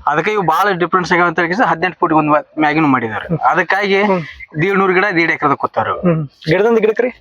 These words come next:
Speaker 1: ಎಲ್ಲ ಗಿಡದಿಂದ ಗಿಡಕ್ಕೆ ಅಷ್ಟ ಐತ್ರಿ.
Speaker 2: ಅಷ್ಟ ಅಗಲಕ್ಕನೂ ಅಷ್ಟ ರೀ, ಉದ್-,
Speaker 1: ಉದ್ದಿಗ್ನ ಅಷ್ಟ ಅದ.
Speaker 2: ಅಷ್ಟ ರೀ, ಹಾ.
Speaker 1: ಹಾ. ಈಗ ಹದಿನೆಂಟು ಫುಟಿಗೆ ಒಂದ ಮ್ಯಾಗಿನ ಹಚ್ಚಿದ್ರಿ, ಇವನ್ನ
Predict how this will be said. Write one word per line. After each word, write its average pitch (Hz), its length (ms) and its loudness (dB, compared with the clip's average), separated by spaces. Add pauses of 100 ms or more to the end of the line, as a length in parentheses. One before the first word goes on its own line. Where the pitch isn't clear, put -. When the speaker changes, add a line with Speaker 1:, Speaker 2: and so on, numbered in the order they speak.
(500)
Speaker 1:
ಎಲ್ಲ 233 120 2
ಗಿಡದಿಂದ 180 380 2
ಗಿಡಕ್ಕೆ 214 400 -2 (320)
ಅಷ್ಟ - 260 -2
ಐತ್ರಿ. 131 220 0
Speaker 2:
ಅಷ್ಟ - 260 -2 (200)
ಅಗಲಕ್ಕನೂ 220 560 2
ಅಷ್ಟ - 260 0
ರೀ, 240 80 2
ಉದ್-, 208 260 0 (140)
Speaker 1:
ಉದ್ದಿಗ್ನ 196 340 2
ಅಷ್ಟ 156 180 -2
ಅದ. 135 100 -2
Speaker 2:
ಅಷ್ಟ - 100 0
ರೀ, 139 100 0
ಹಾ. 147 140 0
Speaker 1:
ಹಾ. 139 280 -2 (160)
ಈಗ 131 100 0
ಹದಿನೆಂಟು 147 340 -2
ಫುಟಿಗೆ 175 220 2
ಒಂದ 190 120 0
ಮ್ಯಾಗಿನ 185 360 0
ಹಚ್ಚಿದ್ರಿ, 135 380 0 (440)
ಇವನ್ನ 190 260 4